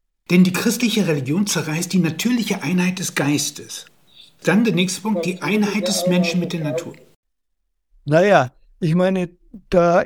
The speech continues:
Speaker 2: ist genauso wie bei dieser Partizipation Mystik eine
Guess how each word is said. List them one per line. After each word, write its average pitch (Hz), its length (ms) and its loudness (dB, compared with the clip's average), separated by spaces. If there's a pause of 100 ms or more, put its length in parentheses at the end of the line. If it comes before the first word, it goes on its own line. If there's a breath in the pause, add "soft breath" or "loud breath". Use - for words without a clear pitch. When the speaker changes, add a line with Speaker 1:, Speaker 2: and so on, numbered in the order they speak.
Speaker 2:
ist 214 400 -4
genauso 170 580 2
wie 175 160 0
bei 160 260 4
dieser 147 340 0
Partizipation 147 1400 -2
Mystik - 840 -4 (1500)
eine 151 1080 2